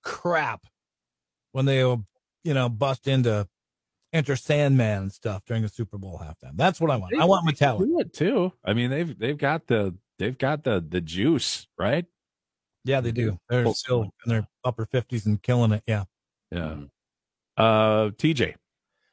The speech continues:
Speaker 3: Where's the Super Bowl at next year?
Speaker 2: Ooh, I don't, anybody know?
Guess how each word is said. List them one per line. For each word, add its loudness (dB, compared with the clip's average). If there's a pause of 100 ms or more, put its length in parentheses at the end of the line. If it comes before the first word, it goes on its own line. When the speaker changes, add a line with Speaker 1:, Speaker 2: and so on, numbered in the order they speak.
(420)
Speaker 3:
Where's 4
the 4
Super 6
Bowl 8
at 4
next -4
year? -6 (180)
Speaker 2:
Ooh, 0
I -6
don't, -2 (180)
anybody 2
know? 2